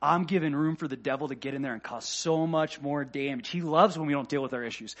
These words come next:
He absolutely loves it. I'm gonna turn this little argument into a split in the church. Yeah, I'm gonna turn this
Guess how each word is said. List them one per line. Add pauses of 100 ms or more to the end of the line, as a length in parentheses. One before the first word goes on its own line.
(120)
He
absolutely
loves
it. (200)
I'm
gonna
turn
this
little
argument (160)
into
a
split
in
the
church. (200)
Yeah, (140)
I'm
gonna
turn
this